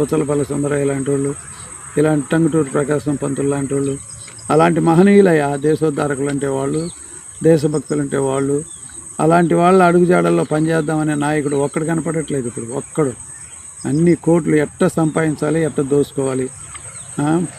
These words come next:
మనకు తెలుస్తా ఉన్నా కానీ ప్రజలకు తెలుసు, ఏం చేయలేరు. దానికి రూలు, నువ్వు కోర్టుకు పో, వాడు సా-, ఆడు మో-, దోచుకుంటున్నాడు, మోసం చేసినంటే కోర్టుకు పోవాలి. ఆ కోర్టులో మనం నిరూపించలేము.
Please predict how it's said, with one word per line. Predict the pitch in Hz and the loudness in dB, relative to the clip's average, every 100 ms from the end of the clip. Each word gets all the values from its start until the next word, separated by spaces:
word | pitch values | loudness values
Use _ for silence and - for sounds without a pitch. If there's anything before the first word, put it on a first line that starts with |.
| - | -12
మనకు | 147 143 143 - | -6 -4 -4 0
తెలుస్తా | 170 202 - 220 | 4 4 4 4
ఉన్నా | 208 202 | 6 6
కానీ | 208 214 | 4 4
ప్రజలకు | - 208 240 233 - | 4 6 6 4 4
తెలుసు, | 226 - 190 196 254 - - - - | 4 4 4 4 4 -2 -16 -16 2
ఏం | 208 480 453 | 6 6 6
చేయలేరు. | 381 208 180 156 | 6 6 2 0
దానికి | 196 202 175 | 0 2 4
రూలు, | 202 214 180 139 - - - - | 8 8 6 0 -8 -20 -12 0
నువ్వు | 202 | 2
కోర్టుకు | 175 220 196 196 | 6 6 6 2
పో, | 180 185 175 269 - - - - - - - - | 2 2 0 -8 -20 -20 -20 -20 -20 -20 -18 -4
వాడు | 170 170 | 0 4
సా-, | 185 | 4
ఆడు | 175 185 190 | 6 6 4
మో-, | 185 196 185 165 | 2 2 0 6
దోచుకుంటున్నాడు, | 214 208 226 220 214 214 208 | 6 6 0 2 4 4 4
మోసం | 202 208 190 214 | 4 2 2 6
చేసినంటే | 208 202 208 - | 6 4 0 0
కోర్టుకు | 190 175 156 | 0 2 2
పోవాలి. | 151 151 151 | 0 0 0
ఆ | 160 | 0
కోర్టులో | 214 208 208 202 | 4 4 4 2
మనం | 185 165 | 2 2
నిరూపించలేము. | 165 165 143 151 160 156 151 | 2 2 0 0 0 0 -2